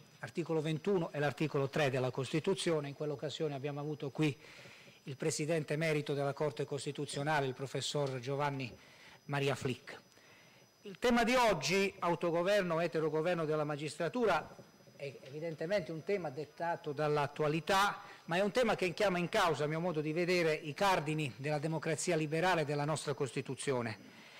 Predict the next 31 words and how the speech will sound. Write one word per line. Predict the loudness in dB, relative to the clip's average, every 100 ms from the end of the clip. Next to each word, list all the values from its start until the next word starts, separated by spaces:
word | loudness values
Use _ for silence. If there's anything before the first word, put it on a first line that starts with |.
| -14
perché | -2 2
la | 4
democrazia | 4 2 0 2
liberale | 2 4 4 4 4
si | 0 -2
fonda | 2 4 4 2 0
sul | -2 -2
principio | -2 0 0 0 0
della | 2 2 0
separazione | 0 0 2 0 0 0 2 2
dei | 0
poteri. | 0 0 2 2 0
E | -4 -18 -20 -20 -20 -20 -8
quindi, | 0 2
a | 4
mio | 4
modo | 6 6
di |
vedere, | 6 6 4
qualsiasi | 2 0 0 2 2 0
ipotesi | 2 2 2 -2 -2 -4
di | -4 -6 -8 _
a-, | 0 2 2
e | 0
di | 2
eterodirezione, | 2 2 0 2 2 2 2 4 4 2
per | -2 -4
quanto | 0 2 2 -2 -4
possa | -4 -2 0
essere | -2 -2 -2
acceso | -2 0 0 0 -2